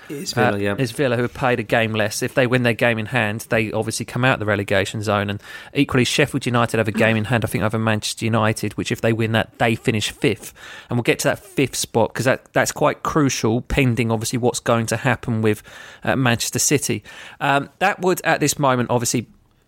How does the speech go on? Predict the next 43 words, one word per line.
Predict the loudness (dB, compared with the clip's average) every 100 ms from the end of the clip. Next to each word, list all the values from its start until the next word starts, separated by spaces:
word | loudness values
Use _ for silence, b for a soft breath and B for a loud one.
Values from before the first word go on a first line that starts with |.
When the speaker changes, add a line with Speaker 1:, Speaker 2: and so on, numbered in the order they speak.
| _
Speaker 2:
Liverpool | -2 -2 2 2
would | 4
be | 2
champions | 0 2 2 0 0
now. | 2 2
Do | 2
they | 2 2
get | -2 0
given | 0 0
the | -4
trophy? | 0 2 2 2 2 2 0 B B
I'm | 0
hearing | 2 2 4 4
yes, | 2 2 0
and | 0
I'm | 2
gonna, | 2 0 _
I'm | 2
gonna | 2
put | 2 2
my | 2 2
argument | 2 4 2 0
as | 2 0
to | -2
why | -2 2 4
I | 4
say | 4 4
yes. | 4 4 2 0 -6 B B B
It's | 0
nothing | 2 0
to | 2
do | 2
with | 4
a |
point | 2 2 2 2
difference | 0 -2 0
or | 2
none | 4 4
of | 4
this. | 2 2 -6 B B
It's | 0 0
the | 0
fact, | 0 -2